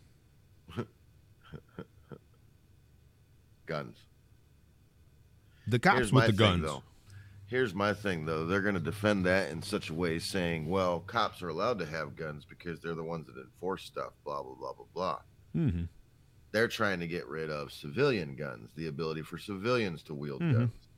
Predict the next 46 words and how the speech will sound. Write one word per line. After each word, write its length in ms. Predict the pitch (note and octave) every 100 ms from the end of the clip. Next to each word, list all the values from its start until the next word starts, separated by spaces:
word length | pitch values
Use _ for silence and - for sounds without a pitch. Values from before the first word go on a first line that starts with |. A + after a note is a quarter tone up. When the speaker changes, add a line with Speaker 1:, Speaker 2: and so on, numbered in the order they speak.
| - - - - - _ - - - - - - - -
Speaker 1:
guns. 480 | - - - - A#2
<coughs> 60 | G#2
Which 400 | A2 - - - - - - - - - - - - - - -
I, 360 | G#2+ F#2+ A#2+ A#2+
I, 60 | G2+
I 40 |
still 560 | A2+ - A2+ A2 G#2 D#2
firmly 400 | - G#2+ G#2 G2+
believe 400 | F2 F2+ F#2+ F2
in 60 | D#2
that 120 | E2
old 220 | E2+ E2
saying 320 | - F2+ E2+ D#2
that 140 | D2+
they 120 | D#2+
would 140 | D2+ C2+
say, 440 | - E2+ D#2+ C#2+ A#1+
"Guns 320 | G2 G#2+ A2
don't 240 | F2+ F2 -
kill 200 | E2+ D2+
people, 460 | D#2+ C#2+ D2 D2+ - -
people 300 | F2+ D2 C#2+
kill 240 | - C2+
people." 400 | - C2 - G#1 -
Speaker 2:
True. 180 | - G2+ - - - - - - -
Yeah, 140 | F#3+
Speaker 1:
It 20 |
Speaker 2:
they 60 | A2
Speaker 1:
doesn't 120 | A2+ F#3+
Speaker 2:
keep 80 | D3+
on 100 | B2
Speaker 1:
matter. 180 | G#2+
If 140 | F#2+ -
you 80 | D#3
take 300 | E3+ C3+ G#2
guns 340 | A2+ A#2+ A#2+
from 160 | C3+ A#2+
people, 320 | C3 A#2+ B2+
all 240 | A#2 F#2+
they're 140 | G#2+ A2+
gonna 160 | A2+
do 160 | G2+ G2+
is 60 | F2
start 180 | F2
stabbing 400 | - - E2 D#2
motherfuckers. 560 | C2+ C2 A#1 B1+ A1+ G1+